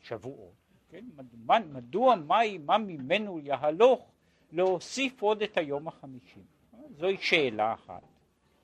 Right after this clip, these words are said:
אה, רוצה להעלות שאלה אחרת, אולי שאלה, אה, עם איזשהו, איזושהי הגדרה,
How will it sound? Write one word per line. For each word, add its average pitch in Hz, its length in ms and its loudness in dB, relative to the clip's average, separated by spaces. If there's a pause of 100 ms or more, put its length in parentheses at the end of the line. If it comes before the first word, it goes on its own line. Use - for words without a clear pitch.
(2750)
אה, 104 380 -16 (360)
רוצה - 260 4
להעלות 175 420 4
שאלה 120 460 0
אחרת, 101 560 -12
אולי 113 300 -2
שאלה, 117 720 2 (440)
אה, 131 60 -20 (140)
עם 123 160 -14
איזשהו, 113 920 -8
איזושהי 117 540 -8
הגדרה, 104 720 6